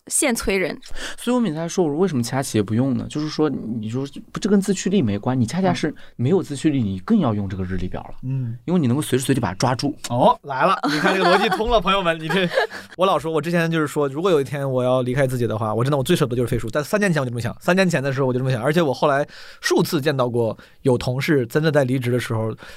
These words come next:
Speaker 3: 在头条圈、咱们字节圈，他们会分享这个事儿，说最舍不得就是飞书。
Speaker 2: 啊，
Speaker 3: 太，确实
Speaker 2: 这个是实话。
Speaker 3: 太好了，是的。
Speaker 2: 我觉得如果那个的话，我可能自己会自己就是在飞-，因为飞书有个人版嘛，
Speaker 3: 嗯。
Speaker 2: 就可能如果就是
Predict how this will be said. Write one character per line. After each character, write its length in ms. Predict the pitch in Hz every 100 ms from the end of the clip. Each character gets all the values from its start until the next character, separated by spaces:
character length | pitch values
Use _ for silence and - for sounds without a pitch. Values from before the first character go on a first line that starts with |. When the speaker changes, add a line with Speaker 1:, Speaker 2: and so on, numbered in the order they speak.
| -
Speaker 3:
在 340 | 165 147 135
头 160 | 127 156
条 140 | 151
圈、 220 | 139 147 139
咱 60 |
们 80 | 143
字 100 | 165
节 120 | 147
圈， 160 | 143 139
他 80 | 160
们 100 | 143
会 120 | 156
分 200 | - 165
享 160 | 139 101
这 80 |
个 80 | 113
事 80 | 110
儿， 60 | 107
说 260 | 139 139 -
最 140 | 170
舍 120 | -
不 60 | 131
得 60 |
就 100 | 127
是 60 | 123
飞 160 | 120 113
书。 140 | 117
Speaker 2:
啊， 40 | -
Speaker 3:
太， 240 | 185 - -
确 120 | 233
实 100 | 175
Speaker 2:
这 100 | 175
个 60 | 190
是 120 | 175
实 160 | 147 123
话。 60 |
Speaker 3:
太 20 | 139
好 80 | 127
了， 80 | 113
是 80 | -
的。 40 | 139
Speaker 2:
我 60 |
觉 100 | 131
得 60 | 160
如 220 | 170 147
果 180 | 165 127
那 140 | 123 139
个 80 | 120
的 80 |
话， 160 | 120 131
我 160 | 110 123
可 140 | 131
能 160 | 104 117
自 140 | 104
己 180 | - 101
会 220 | 95 123
自 180 | 120 165
己 220 | 110 92
就 160 | - 113
是 160 | 113
在 140 | 104 104
飞-， 160 | 110 -
因 80 | 151
为 60 |
飞 140 | 160 156
书 100 | 147
有 80 |
个 140 | 98 120
人 140 | 95
版 140 | 101 104
嘛， 100 | - -
Speaker 3:
嗯。 220 | 147 127 - -
Speaker 2:
就 80 | 123
可 140 | -
能 160 | 117 117
如 100 | 135
果 160 | 135 107
就 260 | - 113
是 100 | 110